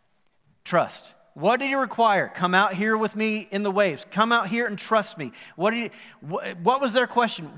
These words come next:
"What must we do? What works can we do?" How many of you, that is good news, that there's no work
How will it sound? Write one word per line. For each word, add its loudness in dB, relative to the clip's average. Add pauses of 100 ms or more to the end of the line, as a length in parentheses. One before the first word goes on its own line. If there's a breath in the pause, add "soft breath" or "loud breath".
"What 2
must 0
we -2
do? 0
What 0
works 0
can -4
we -2
do?" -2
How 2
many -2
of -4
you, -2
that 4
is -6
good -4
news, -2
that -6
there's 2
no 2
work 0